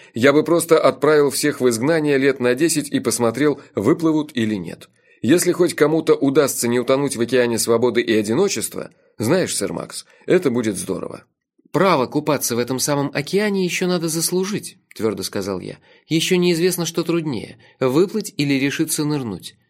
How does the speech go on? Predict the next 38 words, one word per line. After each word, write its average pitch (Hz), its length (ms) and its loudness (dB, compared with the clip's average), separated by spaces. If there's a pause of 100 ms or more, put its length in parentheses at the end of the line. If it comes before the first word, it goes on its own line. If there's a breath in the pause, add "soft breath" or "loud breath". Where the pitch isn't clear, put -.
(140)
Вы 143 200 2
говорите, 175 380 2
будет 156 300 0
здорово, 165 380 0
если 156 320 -2
кому-то 165 460 -2
удастся 156 580 -2
не 156 120 -2
утонуть. 170 580 -4 (340)
Полностью 131 440 0
с - 80 -8
вами 110 200 -2
согласен. 95 540 -8 (280 soft breath)
Но 156 180 -2
для 160 140 0
меня 180 200 0
гораздо 143 360 0
важнее 135 380 0
знать, 165 240 -4
что - 200 -4
хоть 127 220 -4
кто-то 143 340 -4
из 123 240 -4
них 143 180 -2
действительно 127 560 -4
хочет 120 380 -8
плавать. 104 420 -8 (300 soft breath)
Остальные 175 460 0
меня 165 220 -2
не 160 140 0
интересуют. 147 640 -6 (220 loud breath)
Сажайте 160 480 0
их 123 100 -4
в - 40 -16
холоме 156 500 0
или 131 80 0
отпускайте 151 520 -2
домой, 147 380 0